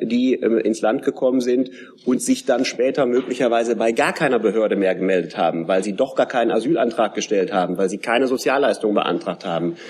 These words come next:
weil sie keine sonstigen staatlichen Stellen, ähm, kontaktiert haben. Solche Personen sind, ist, bei solchen Personen ist natürlich denkbar, dass sie nicht registriert sind, weil sie dann einfach mit gar keiner Behörde mehr in Kontakt getreten sind. Aber all jene,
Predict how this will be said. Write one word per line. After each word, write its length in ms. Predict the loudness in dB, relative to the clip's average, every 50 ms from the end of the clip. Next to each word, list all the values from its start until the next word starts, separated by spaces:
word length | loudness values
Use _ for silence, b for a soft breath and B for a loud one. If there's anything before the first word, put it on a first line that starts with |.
| B B B B B B B
weil 180 | 2 4 4
sie 80 | 4 2
keine 280 | 0 0 0 0 0
sonstigen 440 | 0 0 0 -2 -2 -2 -2 0 0
staatlichen 560 | 0 0 0 0 0 0 -4 -6 -4 -4 -4
Stellen, 520 | -4 -2 0 0 2 2 2 2 0 0 -2 0
ähm, 460 | 0 0 0 2 0 0 0 -2 -2
kontaktiert 600 | -2 -2 -2 -2 -4 -10 -8 -4 -2 -2 -2 0
haben. 300 | 0 0 0 0 -2 -4 -6 B B B B B B
Solche 400 | -2 0 2 2 2 2 2 0
Personen 540 | 2 2 2 4 4 4 4 4 2 2 -2 -4 -12 -16 -16 -16 -14 -6
sind, 340 | -2 0 2 2 0 -2
ist, 460 | -4 -14 -14 -4 0 0 0 0 0 0
bei 100 | 0 0
solchen 180 | 0 0 2
Personen 180 | 2 2 2 2
ist 60 | 0
natürlich 240 | 0 -2 -4 -4 -2
denkbar, 320 | 0 0 0 0 0 0
dass 100 | 0 0
sie 100 | 0 2
nicht 220 | 2 0 0 0 -2
registriert 480 | -2 0 0 -2 -2 0 0 0 0
sind, 220 | 0 0 0 0 2
weil 140 | 0 0
sie 80 | 0 0
dann 200 | 0 0 0 0
einfach 260 | 0 -2 -4 -4 -4
mit 100 | -2 0
gar 160 | 0 0 -2
keiner 180 | -2 -4 -6 -4
Behörde 300 | -2 -2 0 2 2 2
mehr 120 | 2 2
in 100 | 2 2
Kontakt 340 | 0 -2 -4 -4 -6 -10 -8
getreten 420 | -8 -6 -2 0 0 2 2 2 0
sind. 260 | 2 2 0 0 -2 B B B B B B B
Aber 320 | -2 0 0 0 0 0
all 160 | 2 2 2 2
jene, 480 | 2 2 2 2 2 4 2 2 0